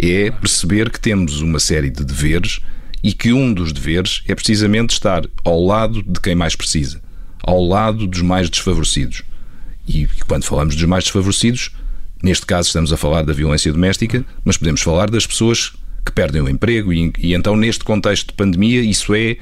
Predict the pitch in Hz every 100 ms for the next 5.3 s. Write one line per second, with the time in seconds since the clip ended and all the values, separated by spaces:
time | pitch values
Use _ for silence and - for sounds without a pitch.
0 | - 95 110 107 - 98 - - - -
1 | - - - - - - 110 - - 123
2 | 127 127 123 139 147 - 123 117 110 104
3 | 95 95 101 95 - - 113 104 104 98
4 | 82 76 73 98 107 - 98 98 85 -
5 | 82 92 -